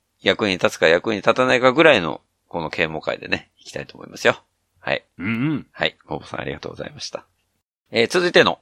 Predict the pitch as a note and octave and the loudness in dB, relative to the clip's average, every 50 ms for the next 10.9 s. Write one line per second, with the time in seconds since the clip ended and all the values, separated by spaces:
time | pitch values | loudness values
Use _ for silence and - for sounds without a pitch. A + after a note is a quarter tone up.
0 | _ - - - - - - - - - - - - _ _ _ - - G#2+ G#2+ | _ -12 -8 -6 -6 -8 -8 -10 -14 -16 -16 -18 -20 _ _ _ -8 -4 0 2
1 | G#2+ A2 A2 A2 A2 A2 A2 A2+ A2+ A#2 A2+ A2+ - _ _ _ _ _ _ - | 2 4 4 4 4 4 4 4 4 2 2 -2 -6 _ _ _ _ _ _ 0
2 | B2 D#3+ G#3+ B3 A#3 A3 A3+ G#3+ G#3+ F3+ E3 - B2 A2+ - A#2+ - - E3 A2+ | 2 4 4 4 6 6 8 8 8 6 6 6 4 4 2 2 4 4 4 4
3 | - - E2 - - - - - - - - - - - _ _ _ - G#2 A2 | 4 0 -4 -8 -10 -14 -14 -12 -12 -12 -12 -14 -16 -16 _ _ _ -8 -4 -2
4 | A#2+ A#2+ G2+ A2+ A#2+ D#3+ F#3+ G3+ D#3 C#3+ C#3 C#3 C3+ - - - - B2+ B2+ C3 | 0 0 2 4 4 4 4 4 2 2 0 -2 -2 -6 -12 -14 -10 -8 -6 -6
5 | C#3 C3+ C3+ C3+ C3+ C3+ C3+ - _ _ _ _ _ _ _ _ - - B2+ C#3+ | -4 -4 -4 -6 -6 -6 -8 -10 _ _ _ _ _ _ _ _ 0 4 6 6
6 | E3 - - - G#2+ F#2 E2+ - - C3+ C3 A#2 - - - - G2+ A2+ A#2 G#2+ | 6 4 2 -2 -2 -2 -2 0 0 0 0 0 -2 -6 -6 -6 -6 -6 -4 -4
7 | G#2+ G#2+ G#2+ B2+ D3+ - - - - - - - - - _ _ _ _ _ _ | -4 -4 -2 -4 -4 -2 -2 -2 -2 -2 -6 -20 -20 -20 _ _ _ _ _ _
8 | _ _ - - - - G#2+ F#2+ - _ _ _ _ _ _ _ _ _ - - | _ _ -10 -8 -8 -8 -10 -10 -12 _ _ _ _ _ _ _ _ _ -8 -6
9 | G2+ F2 F2+ F#2 F#2+ F#2+ F#2+ G2+ A2+ B2 A#2+ A#2 G2+ G2 G2 G2+ G#2 G2+ - A2+ | -2 -2 -2 -2 -2 -2 -2 0 0 2 2 2 2 2 2 0 0 -2 -2 -4
10 | G#2 G2 - G#2+ - G2+ - G2 F2+ E2 - - G2 F#2 F2+ F2+ F2+ | -4 -4 -4 -6 -8 -8 -8 -8 -8 -8 -8 -6 -4 -4 -2 -2 -4